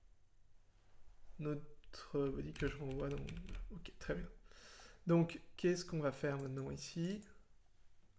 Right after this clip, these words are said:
Bon, ça c'est un petit détail, mais quand t'as un objet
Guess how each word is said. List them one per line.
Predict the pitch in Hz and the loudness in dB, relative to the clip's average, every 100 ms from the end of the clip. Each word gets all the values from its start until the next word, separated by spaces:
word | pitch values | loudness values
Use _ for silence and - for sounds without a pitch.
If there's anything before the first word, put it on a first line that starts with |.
| - - - - - - - | -20 -18 -18 -20 -20 -8 0
Bon, | 139 147 - - | 2 2 0 -8
ça | 143 | -6
c'est | 151 | -4
un | 139 | -4
petit | - | -2
détail, | 139 135 151 151 | 0 6 8 8
mais | 135 - - - - - - - - - - - - - - - - - - - | 4 -2 -4 -6 -10 -12 -14 -12 -8 -8 -10 -10 -6 -4 -2 -2 -4 -8 -10 0
quand | 170 160 156 156 - - | 6 6 6 2 -6 -2
t'as | 156 | 2
un | 147 | 4
objet | 156 151 160 160 165 | 4 4 6 8 6